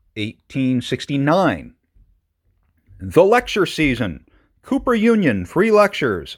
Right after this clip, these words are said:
A lecture on Union Pacific Railroad, with numerous views taken by A J Russell, Esquire, and illustrated by Professor Wooster's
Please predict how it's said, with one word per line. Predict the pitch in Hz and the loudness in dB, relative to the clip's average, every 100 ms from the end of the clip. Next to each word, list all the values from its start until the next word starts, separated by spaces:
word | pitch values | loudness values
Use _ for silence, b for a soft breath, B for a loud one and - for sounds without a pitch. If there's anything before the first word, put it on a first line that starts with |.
| _ | _
A | 87 | -4
lecture | 92 - - 156 | -2 -2 0 0
on | 123 131 110 | 2 0 0
Union | 135 208 226 214 208 | 0 0 0 0 -2
Pacific | 190 - 190 208 190 | -4 -2 -2 -2 -2
Railroad, | 131 123 107 101 92 113 156 b b b _ _ | 2 4 4 0 0 -2 -6 b b b _ _
with | 120 120 | -4 -2
numerous | 110 147 196 202 190 | 0 -2 0 -2 -2
views | 135 190 135 123 165 b b | -2 0 2 0 -4 b b
taken | - 113 151 165 165 _ - | -6 -4 -4 -4 -8 _ -2
by | 110 107 107 - | 4 4 2 0
A | 151 208 196 | 0 0 0
J | 151 180 | 0 0
Russell, | 160 120 117 143 151 123 | 2 0 0 -2 -2 -2
Esquire, | 127 - 113 117 143 | -4 -2 0 2 0
and | 120 107 104 - | -2 -6 -8 -4
illustrated | 156 185 - 165 208 180 | -2 0 0 2 2 2
by | 143 127 | 2 2
Professor | - 120 - 107 104 170 185 b b - | 0 -4 -2 -4 -2 -4 -4 b b -4
Wooster's | 151 247 - 113 151 | -2 -2 -2 -2 -2